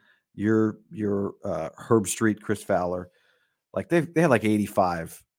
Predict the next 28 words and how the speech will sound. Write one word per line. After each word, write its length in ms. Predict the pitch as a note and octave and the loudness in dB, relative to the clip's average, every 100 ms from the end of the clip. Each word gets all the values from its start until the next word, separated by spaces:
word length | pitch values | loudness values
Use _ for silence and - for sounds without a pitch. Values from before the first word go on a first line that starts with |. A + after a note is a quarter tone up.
| _ _ _ _ | _ _ _ _
at 100 | G2 | -6
least, 340 | G2 C3 B2+ | 0 0 0
I 60 | G2+ | -2
think, 180 | G2 F2 | -4 -4
eighty-five 520 | G2 G2+ G2 F2 E2+ | -4 -2 0 0 -2
cameras 540 | - F2+ E2 E2 - _ - - _ _ | -8 -6 -6 -10 -14 _ -20 -20 _ _
for 100 | - | -4
the 80 | G#2+ | -2
national 320 | G#2 F#2+ - | 0 -2 -6
championship 480 | G2 C#3+ C#3+ G2 F2 | -6 -4 -4 -6 -8
game 180 | E2 E2+ | -8 -8
the 120 | E2+ | -6
other 160 | E2 E2 | -6 -8
day. 100 | D#2+ _ _ _ | -10 _ _ _
But 80 | A#2 | 2
one 120 | C3+ | 4
thing 120 | G3 | 4
you 100 | F3+ | 4
notice 320 | C3+ C3 D3+ A#2 | 6 6 6 2
that's 160 | F#2+ | 0
different, 340 | C#3 D3 G#2+ A2+ | 0 2 -2 2
and 80 | |
I, 80 | C3+ - | 2 4
and 140 | C#3+ | 6
I 60 | F3 | 6
honestly 220 | G#3+ D3+ | 6 6
don't 160 | D3 | 6
know 260 | C#3 A2+ G#2+ | 6 2 0